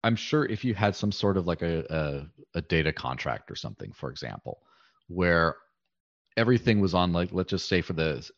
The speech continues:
argument's sake, like, the Dash platform is where all these merchant listings are and this kind of thing. And every single time you go and pay at one of these merchants, it, like, it says, like, "Do you, you know, did you pay,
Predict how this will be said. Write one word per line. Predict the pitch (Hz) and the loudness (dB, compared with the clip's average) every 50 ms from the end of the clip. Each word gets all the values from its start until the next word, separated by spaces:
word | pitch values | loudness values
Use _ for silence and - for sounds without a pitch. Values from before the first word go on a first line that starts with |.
| _ - | _ 4
argument's | 104 107 98 82 82 80 | 6 6 6 4 0 -4
sake, | - - 80 78 - - | -2 -2 -2 -2 0 -2
like, | 78 73 - - | -6 -6 -6 -6
the | 76 | -2
Dash | 69 80 78 76 - | 2 2 2 2 0
platform | - - 82 65 - - - 71 65 69 69 69 - _ _ _ _ _ _ _ | -2 -2 -2 -2 -2 -6 -8 -8 -6 -6 -8 -10 -14 _ _ _ _ _ _ _
is | 92 82 80 | -4 -4 0
where | 85 87 82 | -2 -2 0
all | - 87 95 98 98 | 4 6 8 8 8
these | 92 87 78 | 8 4 4
merchant | 85 85 85 - - 85 - | 2 0 0 0 -2 -4 -4
listings | 80 78 - - 85 82 78 | -4 -6 -4 -6 -8 -8 -6
are | - 69 76 73 73 | -4 -4 -2 -2 -2
and | 73 73 | -4 -4
this | 71 71 - - | -6 -8 -10 -8
kind | - - 76 64 | -6 -6 -6 -6
of | - | -8
thing. | - - 62 62 71 87 95 - _ _ _ _ _ _ _ _ | -10 -10 -10 -6 -6 -8 -8 -8 _ _ _ _ _ _ _ _
And | 87 90 - - | -4 -4 2 4
every | 104 117 113 123 123 | 4 6 6 6 6
single | - 123 110 107 98 | 6 6 6 4 4
time | 95 - 107 95 92 90 85 | 4 4 4 4 6 4 4
you | 85 92 101 | 2 0 0
go | 87 - 98 90 87 87 87 85 - - _ _ _ _ _ _ _ _ _ _ _ _ - | 2 4 4 6 6 6 4 2 0 -6 _ _ _ _ _ _ _ _ _ _ _ _ 0
and | 90 87 82 - | 0 0 2 0
pay | - - 110 104 101 | 4 6 8 8 8
at | 92 - | 8 6
one | 95 95 | 4 4
of | 92 87 | 4 4
these | 87 78 80 | 2 2 2
merchants, | 85 87 85 76 - 80 71 69 69 - | 4 4 4 2 0 -2 -4 -4 -4 -4
it, | 87 85 82 - | -4 -4 -2 0
like, | 90 85 80 - _ _ _ _ _ _ _ _ _ _ _ _ _ _ _ _ _ _ _ _ | 0 0 0 -2 _ _ _ _ _ _ _ _ _ _ _ _ _ _ _ _ _ _ _ _
it | - 104 - | -4 -4 -4
says, | - - 101 87 82 76 | 0 2 2 4 4 2
like, | 85 80 78 | 0 -2 -2
"Do | - 85 82 | -2 -4 -2
you, | 80 82 82 | -2 -2 -4
you | 85 80 | -4 -4
know, | 76 71 69 69 | -6 -6 -6 -8
did | 73 - 73 - | -10 -10 -8 -8
you | 90 | -8
pay, | - - 87 82 85 82 82 | -4 0 2 2 2 2 -2